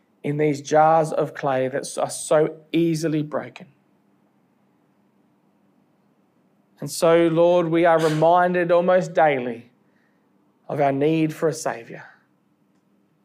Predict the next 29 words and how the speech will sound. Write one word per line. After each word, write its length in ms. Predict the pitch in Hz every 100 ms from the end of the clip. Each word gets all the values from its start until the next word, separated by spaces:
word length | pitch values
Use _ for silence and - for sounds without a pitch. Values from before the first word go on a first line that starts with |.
| _ _ _ _ _ _ _ _ _ _ _ _ _ _ _ -
But 160 | 139
Lord, 240 | 175 180 165
we 100 | 151
look 160 | 151
forward 540 | - - 170 170 175 165
to 160 | 170
that 180 | 160 143
great 300 | 147 156 175
and 100 | 143
certain 400 | - 170 165 151
hope 240 | 151 160
of 140 | 156 135
a 60 |
future 440 | 131 - 165 160 165
where 160 | 160
we 100 | 151
get 240 | 151 160 -
a 60 |
new 460 | 139 135 143 170 180
body 460 | 160 139 120 110 _ _ _ _ _
to 140 | -
enjoy 320 | 151 139 156 147
a 40 |
new 320 | 139 151 185
heaven 360 | 160 165 170 175
and 160 | 139
a 80 | 135
new 420 | 131 139 156 180 180
earth 360 | 139 131 131